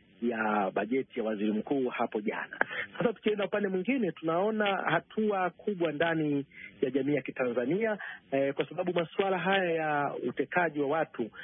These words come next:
kwa wakati huu yamepata nguvu kubwa pengine kuliko wakati mwingine wowote. Kama ulivyosema, umejaribu kueleza kwa kirefu ni akina nani wamewahi kutekwa,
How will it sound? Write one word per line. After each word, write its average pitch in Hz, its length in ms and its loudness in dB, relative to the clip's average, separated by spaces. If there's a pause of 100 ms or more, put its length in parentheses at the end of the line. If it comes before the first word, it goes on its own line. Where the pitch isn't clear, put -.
(300)
kwa 139 120 2
wakati - 340 -2
huu 196 100 0
yamepata 165 440 0
nguvu 127 280 -2
kubwa 160 280 -2
pengine 147 280 -2
kuliko 143 220 -2
wakati 135 260 -2
mwingine 135 240 0
wowote. 131 480 0 (140)
Kama 139 200 2
ulivyosema, 131 500 0
umejaribu 127 400 -2
kueleza 147 580 -2 (360)
kwa 139 120 0
kirefu 170 460 0
ni 135 120 0
akina 117 260 -2
nani 139 200 4
wamewahi 135 240 2
kutekwa, 165 560 -2